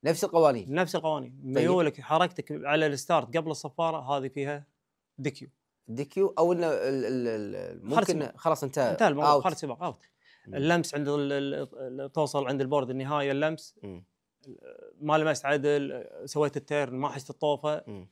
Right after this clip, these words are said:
Speaker 2: ديكيو.
Speaker 1: مهم.
Speaker 2: نفس السباحة بالضبط هذه الأمور.
Speaker 1: مم.
Speaker 2: شو اللي يختلف فيها؟ اللي يختلف فيها سباحة الزعانف، آه، لازم يكون عند لابس التزعانف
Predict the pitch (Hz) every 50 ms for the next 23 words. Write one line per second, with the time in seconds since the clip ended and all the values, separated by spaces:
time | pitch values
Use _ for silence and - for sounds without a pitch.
0 | _ _ _ _ _ _ _ _ _ _ _ _ 135 123 143 135 - 139 131 -
1 | _ _ _ _ _ _ _ _ _ _ - - 95 92 92 82 - _ _ _
2 | _ _ _ - 151 165 185 180 180 185 143 - 156 156 170 139 151 143 131 117
3 | 127 - _ 127 131 123 127 123 127 120 120 _ _ _ _ _ _ - 98 90
4 | 90 - - 233 240 214 175 - 165 131 113 - 135 123 127 135 139 - - 202
5 | 165 - 156 131 110 - 160 196 165 165 - 165 147 170 156 160 185 185 196 196
6 | 190 - _ _ _ _ _ _ _ _ _ _ _ _ _ _ _ _ _ _
7 | - - _ _ _ _ _ _ _ _ _ _ _ 143 143 143 143 139 139 139
8 | 139 135 139 139 143 - - - 135 127 - - 135 143 160 175 175 151 165 147
9 | - - 165 160 147 151 160 147 127 156 156 151 135 127 - - - 123 110 127
10 | 131 147 165 180